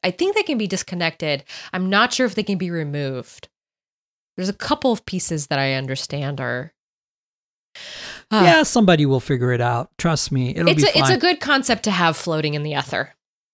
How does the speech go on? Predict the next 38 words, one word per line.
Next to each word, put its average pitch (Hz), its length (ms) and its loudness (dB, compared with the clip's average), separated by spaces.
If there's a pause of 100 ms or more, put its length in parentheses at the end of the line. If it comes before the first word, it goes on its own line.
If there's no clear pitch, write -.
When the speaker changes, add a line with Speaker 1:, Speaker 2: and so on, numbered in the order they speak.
(120)
Speaker 2:
I 214 80 4
mean, 254 180 8
I, 277 460 2 (120)
I, 254 160 4
I - 20 6
hacked 220 320 2
a 208 60 6
lot 190 160 6
of 160 60 4
netbooks 156 600 0
back 190 240 2
in 202 100 4
my 196 160 4
day. 202 380 6
That's 185 220 6
Speaker 1:
Mm. 196 40 0
Speaker 2:
how 180 200 4
I 170 100 4
became 165 400 4
a 160 60 4
blogger, 160 500 4
really. 170 220 4
Speaker 1:
Bless. 196 340 8
I 208 120 8
Speaker 2:
And 214 100 8
Speaker 1:
wrote 220 140 8
about 196 280 4
netbooks 190 680 0
recently, 170 500 0
about 165 140 4
how - 160 6
I - 20 6
Speaker 2:
and 180 100 2
Speaker 1:
miss 180 120 6
them. 269 560 6
Speaker 2:
man, 285 140 4
Speaker 1:
<laughs> - 40 -14
Speaker 2:
I 294 420 6